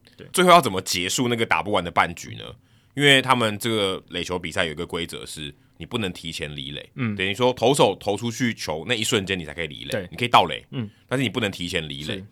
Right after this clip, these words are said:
Speaker 2: 所以中华队的小将，他们如果把球打，打进场内，然后最后上垒，或是他们选到四坏球保送，下一个做的动作就是马上离垒，
Speaker 1: 嗯。
Speaker 2: 然后直接出局。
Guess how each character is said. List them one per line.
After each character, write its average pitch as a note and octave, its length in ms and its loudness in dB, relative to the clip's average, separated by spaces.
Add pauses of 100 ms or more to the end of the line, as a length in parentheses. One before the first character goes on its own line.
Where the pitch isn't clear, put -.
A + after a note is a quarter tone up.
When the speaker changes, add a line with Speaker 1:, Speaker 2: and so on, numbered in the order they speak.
(720)
Speaker 2:
所 D3 140 2
以 C3 80 8
中 C#3+ 200 -2
华 B2 140 8
队 B2 120 4
的 A2 40 2
小 E2 180 0
将， F2+ 320 -4
他 A#2 120 -2
们 A2 80 0
如 A2+ 80 2
果 - 20 -4
把 F2 120 4
球 E2 140 -6
打， D#2+ 220 0 (180)
打 D#2 140 -2
进 G#2 160 -4
场 D2 240 -8
内， E2 160 -4
然 D2+ 100 -8
后 F2+ 120 -4
最 G#2+ 120 -2
后 G2+ 80 2
上 F#2 240 2
垒， C2+ 60 -8
或 E2+ 80 -10
是 F2+ 60 -10
他 G#2 80 -2
们 G2 100 -6
选 D2 140 -8
到 F2 120 -4
四 - 140 -4
坏 F2 80 -2
球 D#2+ 100 -6
保 D2 200 -10
送， C#2+ 240 -12 (420)
下 - 380 4
一 G#2+ 40 2
个 F#2+ 220 -4 (380)
做 G#2+ 160 0
的 F2+ 60 0
动 F#2 120 -4
作 F2+ 80 -4
就 F2 140 -2
是 F2 100 -8
马 C#2+ 160 -10
上 E2 180 -6
离 A#1+ 140 -12
垒， - 200 -12
Speaker 1:
嗯。 G#2 280 -8
Speaker 2:
然 F#2 100 -4
后 F#2 80 -4
直 D#2 60 -10
接 D#2 80 -4
出 D2 220 -10
局。 - 180 -20